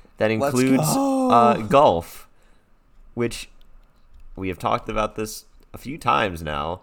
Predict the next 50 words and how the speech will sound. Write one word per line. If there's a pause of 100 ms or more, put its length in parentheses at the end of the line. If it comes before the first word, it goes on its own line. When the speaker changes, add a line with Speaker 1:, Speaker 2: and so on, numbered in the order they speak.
(260)
Speaker 1:
How
the
fuck
Speaker 2:
Wow.
Speaker 1:
was
that
not
in
the
base
game? (680)
Speaker 2:
It's
just
the
most
popular
sport
by
far.
It's
Speaker 1:
Like,
Speaker 2:
just
not.
Speaker 1:
how? (340)
That
was,
that
is,
Speaker 2:
It's
Speaker 1:
like,
one
of
these
staple
<laughs>
sports
of
Wii
Sports.
Speaker 2:
It
says
here,
"Play
locally
on
twenty-one
courses."
That
feels
impossible.